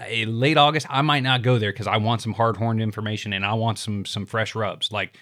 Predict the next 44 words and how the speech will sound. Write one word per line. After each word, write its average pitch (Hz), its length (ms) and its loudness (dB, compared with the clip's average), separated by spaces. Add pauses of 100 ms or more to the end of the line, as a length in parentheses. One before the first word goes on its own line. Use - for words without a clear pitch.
dude, 135 160 4
I, 113 80 4
if 107 180 -4
you 160 120 -2
can 156 120 0
walk 127 240 2
by 123 260 4
there 107 320 0
and 98 200 -4
see 131 240 -2
the 107 100 -2
shavings 110 380 -2
on 110 180 0
top 104 380 -2
and 92 120 -12
you're 101 100 -6
like, 92 200 -8
"Dude, 120 180 -10
they, 101 240 -12
this 139 200 -10
can't 151 280 -4
be 113 100 -2
that 92 180 -2
old 92 200 -6
if 95 120 -8
it's, 101 140 -12
like, 98 120 -12
September 95 400 -10
fifth, 92 280 -12
September 95 420 -12
tenth." - 380 -16 (160)
I 117 100 0
will 120 180 0
say 107 500 2 (120)
there, 113 180 -2
there's 101 280 -2
a 98 60 -8
plus 123 280 -2
minus 113 280 -2
game 104 200 -6
to - 100 -18
be 87 80 -12
had 92 260 -6
there. 90 220 -6